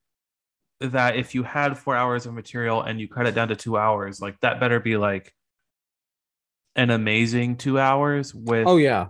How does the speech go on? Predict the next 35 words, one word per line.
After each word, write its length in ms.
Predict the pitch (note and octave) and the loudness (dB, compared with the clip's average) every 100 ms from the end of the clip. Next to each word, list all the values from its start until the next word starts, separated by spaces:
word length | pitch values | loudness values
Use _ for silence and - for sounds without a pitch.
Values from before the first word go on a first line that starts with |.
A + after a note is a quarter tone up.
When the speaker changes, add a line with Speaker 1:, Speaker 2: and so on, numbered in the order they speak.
| - _ - | -8 _ 0
Speaker 2:
Better 160 | D3+ | 4
Speaker 1:
with, 80 | D#3 | 4
Speaker 2:
be 160 | C3+ C3 | 2 2
Speaker 1:
where 100 | C3+ | 2
you, 120 | C3+ | 2
where 140 | C#3+ D3 | 2 2
there's 180 | D3 | 2
no 240 | C#3 B2+ C#3 | 0 0 0
moments 440 | C3 A#2+ B2+ B2 | 0 0 -2 -8
where 120 | B2 | -10
you'd 100 | A#2 A2 | -10 -8
be 80 | |
like, 140 | A2 A2 | -6 -4
"I 40 | |
wish 180 | A3 B3 | -4 -2
I 60 | E3+ | 0
had 80 | C3 | 2
a 40 | |
little 160 | A2 G#2+ | 4 2
bit 100 | A2 | -2
more 120 | G2+ | -6
time 240 | G2 F#2+ F#2 | -6 -8 -10
to 60 | |
breathe," 280 | F2+ F#2+ G2+ A#2+ | -10 -10 -10 -8
you 120 | A2+ | -4
know, 120 | G#2+ | -2
like, 160 | A2 G2+ | -2 -2
something 320 | G#2 G2+ G#2 | -6 -8 -8
like 180 | G2 G2 | -8 -8
that. 260 | G2 G2 - _ | -8 -8 -10 _
Speaker 2:
all 160 | C3+ D3+ | 2 2
killer 460 | - D#3 D3 D3+ D3 | 4 4 6 4 4
and 180 | C3 | 2
no 140 | A#2+ B2 | 2 0
filler. 460 | - A2 F#2 F#2 | 2 0 0 -4